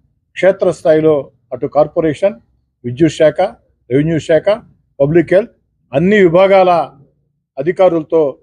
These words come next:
క్షేత్రస్థాయి సిబ్బందితో ప్రత్యేక సమీక్ష పెట్టడం జరిగింది. రైల్వే శాఖ అధికారులు చెప్పింది, తమకు ఈ విధమైన వివరాలు కావాలా, ఆ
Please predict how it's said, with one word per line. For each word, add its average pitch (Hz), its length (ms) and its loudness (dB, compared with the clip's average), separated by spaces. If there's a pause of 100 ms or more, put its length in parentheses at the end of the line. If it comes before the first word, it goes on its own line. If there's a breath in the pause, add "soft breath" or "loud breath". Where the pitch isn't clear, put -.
(240)
క్షేత్రస్థాయి 175 640 -2
సిబ్బందితో 143 520 -4 (460)
ప్రత్యేక 135 320 -2 (100)
సమీక్ష 131 220 -6 (100)
పెట్టడం 101 280 -14
జరిగింది. 98 320 -16 (800)
రైల్వే 240 300 4 (100)
శాఖ 233 160 0 (100)
అధికారులు 214 420 -2
చెప్పింది, 202 360 -4 (960)
తమకు 220 320 2 (800)
ఈ 208 100 -2
విధమైన 233 320 4
వివరాలు 220 380 2
కావాలా, 196 320 2 (1120)
ఆ 190 40 4